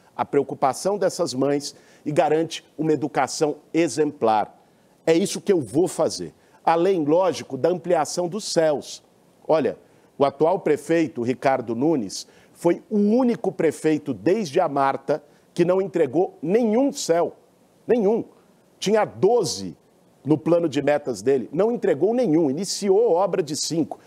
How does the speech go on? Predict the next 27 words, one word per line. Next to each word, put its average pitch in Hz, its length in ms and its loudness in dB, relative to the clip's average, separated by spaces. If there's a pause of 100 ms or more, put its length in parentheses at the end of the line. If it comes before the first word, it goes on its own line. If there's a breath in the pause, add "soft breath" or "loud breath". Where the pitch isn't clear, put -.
(180 loud breath)
Aliás, 226 280 0
o - 40 -12
que 226 100 0
a 220 40 2
gente 190 240 -8
tem 208 160 0
visto 180 360 -4
na 180 100 0
cidade 151 320 -2
de - 40 -12
São 139 160 -4
Paulo 190 240 0
é 190 80 2
esse 226 240 -2
desrespeito 185 800 -2 (540 soft breath)
do 175 100 2
prefeito 196 480 0
atual 170 260 2
achar 190 300 0
que 208 100 -6
o 175 40 0
povo 185 260 -2
de - 80 -18
São 190 160 -2
Paulo 196 240 0
é 214 60 0
bobo, 160 460 0